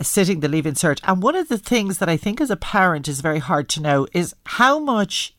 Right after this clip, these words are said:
is too little and how much is too much.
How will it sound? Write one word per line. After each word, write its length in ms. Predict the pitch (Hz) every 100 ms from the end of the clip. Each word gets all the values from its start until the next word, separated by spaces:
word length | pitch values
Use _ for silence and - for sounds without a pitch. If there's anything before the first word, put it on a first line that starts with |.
| -
is 220 | 185 151
too 260 | - 214 175
little 300 | 180 220 247
and 120 | 180
how 140 | 180
much 200 | 170 165 160
is 120 | -
too 220 | - 165
much. 420 | 135 104 - -